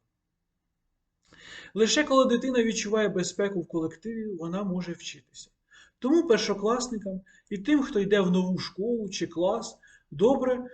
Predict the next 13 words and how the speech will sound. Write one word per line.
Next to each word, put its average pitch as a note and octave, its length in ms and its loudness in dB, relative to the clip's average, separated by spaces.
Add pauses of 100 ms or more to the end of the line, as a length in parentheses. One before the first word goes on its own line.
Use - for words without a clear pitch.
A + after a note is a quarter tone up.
(280)
завчасно A3 680 0
познайомити F#3 720 0
хоча D#3+ 360 -6
б F3+ 80 -10
з - 80 -12
кимось F3+ 420 -6
із - 120 -16
однокласників. D3 800 -12 (500)
Тому C4+ 240 4
спробуйте A#3+ 520 0
домовитися F#3+ 720 2
про E3+ 200 -4
Zoom-зустріч D#3+ 800 -10